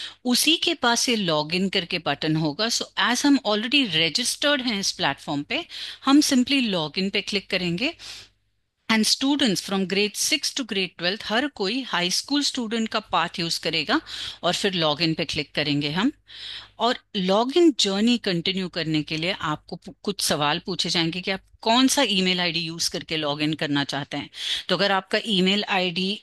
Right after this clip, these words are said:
non Google platform पे है, जैसे Microsoft platform पे है, तो आप log in with email पे click कीजिएगा। यहाँ पे आप जैसे ही click करते हैं, इसके बाद आपको ये page आ जाएगी। यहाँ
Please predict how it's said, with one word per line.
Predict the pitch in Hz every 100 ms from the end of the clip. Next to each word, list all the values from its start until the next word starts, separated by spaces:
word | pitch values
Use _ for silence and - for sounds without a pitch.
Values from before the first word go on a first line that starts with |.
| -
non | 170 170 185 254 294
Google | 254 214 226 220
platform | 185 156 - 165 151
पे | 151
है, | 156
जैसे | 170 -
Microsoft | 190 165 151 170 - 170 -
platform | 156 147 - 143
पे | 139 143
है, | 233
तो | -
आप | 208 185 196
log | 160 151 147 143
in | 160 160
with | 156 -
email | 190 156 151
पे | - 151
click | - 202 -
कीजिएगा। | 226 208 220 208 233 285 - - - - - - - 175
यहाँ | 175 196 285
पे | 339
आप | - 220 202
जैसे | 202 180 214
ही | 196
click | - 180 -
करते | 165 151 156
हैं, | 160 220 - 302
इसके | - - 254
बाद | 208 180 175
आपको | 165 196
ये | 175
page | 160 170 165 165
आ |
जाएगी। | 160 160 151 196
यहाँ | 247 226 180